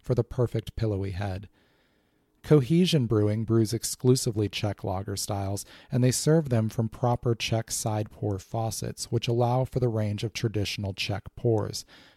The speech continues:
Hladinka, which is a conventional pour with moderate foam,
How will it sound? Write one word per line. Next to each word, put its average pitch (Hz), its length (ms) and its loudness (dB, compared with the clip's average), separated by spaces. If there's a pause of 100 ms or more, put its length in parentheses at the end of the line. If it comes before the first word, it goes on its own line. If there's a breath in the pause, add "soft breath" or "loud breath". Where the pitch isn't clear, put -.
(140 soft breath)
Hladinka, 120 720 0
which 110 220 0
is 107 120 -2
a 107 60 -4
conventional 113 640 0
pour 113 340 2
with 113 180 0
moderate 104 440 -4
foam, 120 420 -2